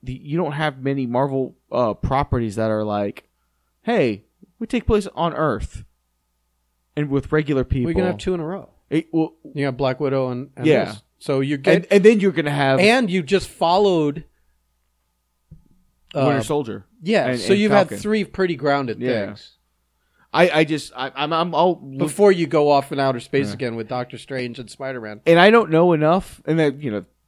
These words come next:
Speaker 1: hundred, well, other than Black Widow, they hundred percent wanted it that way. But, uh, I don't know Shang-Chi very much at all, so I'm just looking forward
Speaker 2: It's,
Speaker 1: to
Speaker 2: uh,
Speaker 1: going into it.
Speaker 2: it's, uh,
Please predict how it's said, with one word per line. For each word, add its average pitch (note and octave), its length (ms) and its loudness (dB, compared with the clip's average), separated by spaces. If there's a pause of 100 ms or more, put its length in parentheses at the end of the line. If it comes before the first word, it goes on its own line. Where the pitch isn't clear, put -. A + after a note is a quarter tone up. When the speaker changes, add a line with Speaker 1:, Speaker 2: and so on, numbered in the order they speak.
(180)
Speaker 1:
hundred, - 400 -6
well, D#3+ 140 6
other E3 240 6
than C3 220 -2
Black B2 360 -2
Widow, A2+ 240 0
they G2+ 80 -4
hundred A2 220 -8
percent - 260 -14
wanted G2+ 300 -14
it - 160 -16
that - 240 -16
way. - 200 -16 (380)
But, C3 260 0
uh, A#2+ 220 2 (1040)
I E3+ 120 -6
don't E3+ 140 -6
know D3+ 60 -8
Shang-Chi D3+ 420 -8
very D#3 360 -6
much D#3 340 -12 (200)
at - 160 -16 (100)
all, G#3 320 -10
so D#3+ 300 -8
I'm F3 140 -14
just - 200 -18
looking F3 200 -10
forward F3+ 180 0
Speaker 2:
It's, E3+ 80 -6
Speaker 1:
to F#3 80 2
Speaker 2:
uh, - 20 4
Speaker 1:
going F3 180 0
into G#3+ 280 -4
it. - 220 -10
Speaker 2:
it's, F3 280 -6
uh, B2 300 -2